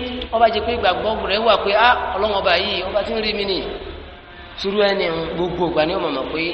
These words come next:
ó ń fojú rẹ̀ wò mí báyìí. Gbogbo ìgbà lẹ́nu wọ́n mọ̀ pé, "Ah, pípé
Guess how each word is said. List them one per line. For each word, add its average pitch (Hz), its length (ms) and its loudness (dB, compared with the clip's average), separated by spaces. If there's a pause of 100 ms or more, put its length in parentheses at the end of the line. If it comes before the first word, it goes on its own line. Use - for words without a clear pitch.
(360)
ó 196 120 -4
ń 196 140 0
fojú 185 280 -6
rẹ̀ 151 120 0
wò 180 140 -2
mí 160 120 -4
báyìí. 160 240 4 (1400)
Gbogbo 190 300 0
ìgbà 175 140 4
lẹ́nu 180 200 2
wọ́n 190 140 -2
mọ̀ 165 140 0
pé, 165 140 -4
"Ah, 185 200 4 (800)
pípé 165 260 -4